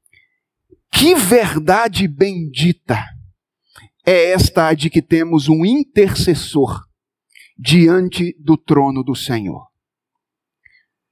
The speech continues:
Senhor, quando nós olhamos para os enfrentamentos que temos no mundo, nós às vezes imaginamos que eles são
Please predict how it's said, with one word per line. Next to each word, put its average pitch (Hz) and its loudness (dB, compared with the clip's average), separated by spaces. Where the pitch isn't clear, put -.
Senhor, 220 2
quando 226 0
nós 214 2
olhamos 202 2
para 196 0
os 165 -2
enfrentamentos 202 -2
que 180 -2
temos 185 -2
no 175 0
mundo, 170 -4
nós 208 4
às 196 2
vezes 202 2
imaginamos 202 0
que 208 -2
eles 220 2
são 214 -2